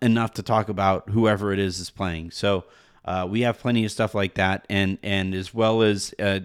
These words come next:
if you haven't listened already, um, <laughs> it's funny the way it played out last night. Uh, I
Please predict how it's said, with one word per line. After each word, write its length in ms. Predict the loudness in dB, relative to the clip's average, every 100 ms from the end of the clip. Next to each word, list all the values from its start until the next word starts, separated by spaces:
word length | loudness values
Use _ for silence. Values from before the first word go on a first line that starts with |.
| -6
if 340 | -6 -6 -2
you 80 | 2
haven't 220 | 2 0
listened 360 | -2 -2 -4 0
already, 500 | 2 4 4 4 0 -6 -20 _ _ -10
um, 360 | -6 -6 -8 -14 _
<laughs> 180 | _ -18
it's 420 | -2 -2 0 -2
funny 280 | -2 -2 0
the 100 | 2
way 180 | 2 2
it 120 | 0
played 200 | -2 0
out 160 | 0
last 240 | 0 -2 0
night. 280 | 0 -2 -6 -20 _ _ _ _ -4
Uh, 220 | -2 -2 -2
I 600 | 0 4 4 2 -2